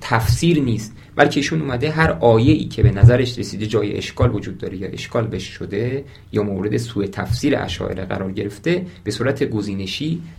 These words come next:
درباره‌اش بحث کرده. اما تفسیر دیگری که به عنوان مهمترین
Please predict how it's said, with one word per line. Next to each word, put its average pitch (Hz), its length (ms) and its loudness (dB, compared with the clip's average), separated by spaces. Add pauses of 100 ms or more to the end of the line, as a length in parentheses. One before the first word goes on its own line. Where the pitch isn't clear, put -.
درباره‌اش - 500 -8
بحث - 320 -6
کرده. - 380 -14 (1080)
اما 240 220 6
تفسیر 196 520 0
دیگری 165 340 0
که 117 280 -2
به 107 100 -4
عنوان 117 460 -2
مهمترین 104 1040 -2